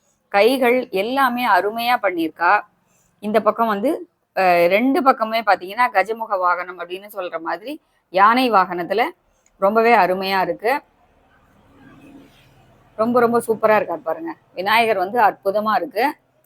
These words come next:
அடுத்த விநாயகர் எப்படி இருக்கார் அப்படின்னு பார்க்கலாம். இந்த இடத்துலயும் பாத்தீங்கன்னா ஒரு மாதிரி சக்கர தாழ்வார்னு சொல்லுவோம் இல்லையா, அந்த மாதிரி சக்கரம் போட்ட ஒரு விநாயகர்.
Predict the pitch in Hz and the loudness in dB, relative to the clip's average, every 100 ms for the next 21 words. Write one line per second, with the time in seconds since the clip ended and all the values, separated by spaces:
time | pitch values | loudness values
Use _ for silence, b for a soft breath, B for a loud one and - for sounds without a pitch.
0 | _ 202 277 392 285 226 214 214 185 196 | _ 0 4 4 4 2 2 2 0 0
1 | 190 175 170 160 170 165 165 180 240 302 | -2 0 -2 -4 -8 -6 -4 0 -2 -4
2 | _ _ _ _ _ _ _ - 247 294 | _ _ _ _ _ _ _ -8 2 2
3 | 254 240 262 254 208 196 202 208 226 240 | 2 0 -2 2 0 0 -8 0 2 0
4 | - _ 208 214 247 254 - 240 - 359 | -6 _ -2 2 0 0 4 2 4 0
5 | 294 240 214 202 202 233 214 180 175 196 | 6 6 8 4 2 -2 -2 0 0 4
6 | 208 185 190 220 233 269 - 233 294 311 | 4 2 0 0 0 -6 0 2 4 0
7 | 220 202 226 202 190 208 180 185 185 160 | 4 4 4 2 0 -2 -2 -2 0 -2
8 | 165 | -6